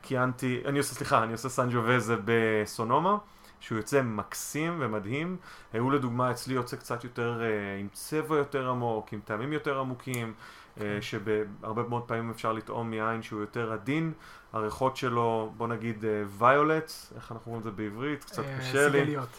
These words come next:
Speaker 1: סיגליות, אה, דו-, דובדבן, דובדבן שחור,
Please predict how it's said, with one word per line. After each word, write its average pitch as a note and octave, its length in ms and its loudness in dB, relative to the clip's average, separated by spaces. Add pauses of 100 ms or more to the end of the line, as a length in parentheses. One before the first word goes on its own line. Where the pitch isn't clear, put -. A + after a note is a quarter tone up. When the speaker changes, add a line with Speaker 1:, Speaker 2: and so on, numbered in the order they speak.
(180)
Speaker 1:
סיגליות, B2 920 4 (360)
אה, A2+ 60 -2 (480)
דו-, A#2+ 240 -2
דובדבן, A#2 920 6 (120)
דובדבן G#2+ 420 -2
שחור, B2 760 0